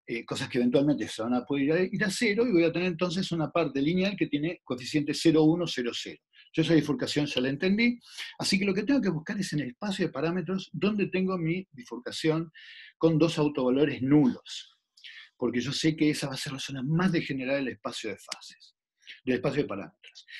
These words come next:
Y cuando lo hago, encuentro este puntito. Este puntito es un puntito en donde encuentro que tengo dos autovalores cero,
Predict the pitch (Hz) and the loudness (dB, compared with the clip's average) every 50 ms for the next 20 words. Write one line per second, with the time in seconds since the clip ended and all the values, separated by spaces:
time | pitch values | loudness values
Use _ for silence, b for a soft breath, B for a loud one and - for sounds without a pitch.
0 | B B B 202 190 254 262 285 294 269 240 180 160 180 220 247 247 - - _ | B B B 0 4 4 6 8 8 8 8 8 6 6 6 4 2 0 -8 _
1 | _ _ 214 220 196 202 165 135 123 123 110 98 - - - - 85 85 - - | _ _ -4 0 4 4 4 6 4 0 -2 -6 -8 -10 -12 -12 -14 -18 -18 -20
2 | - - - - - - - - - 170 190 190 240 247 240 226 196 - 185 185 | -20 -20 -18 -18 -16 -12 -12 -6 -2 0 2 2 2 2 2 0 -2 0 -4 -4
3 | 160 - 202 202 214 214 202 196 226 214 190 156 156 160 165 180 175 - _ _ | -4 -4 -4 -4 -4 -4 -4 -4 -2 0 2 2 4 4 4 2 2 0 _ _
4 | _ _ _ _ _ _ - 165 175 185 180 - 185 180 156 139 123 - 117 107 | _ _ _ _ _ _ -2 -2 -2 -2 -2 2 4 4 4 4 0 -4 -8 -10
5 | 101 110 101 - 123 123 135 156 151 - 151 147 147 - 139 135 143 151 180 190 | -10 -8 -4 -2 0 4 4 4 2 2 -2 -2 -2 -2 -4 -2 0 0 0 0
6 | 196 190 - - 254 202 175 185 196 | -2 -2 0 2 2 2 2 0 -2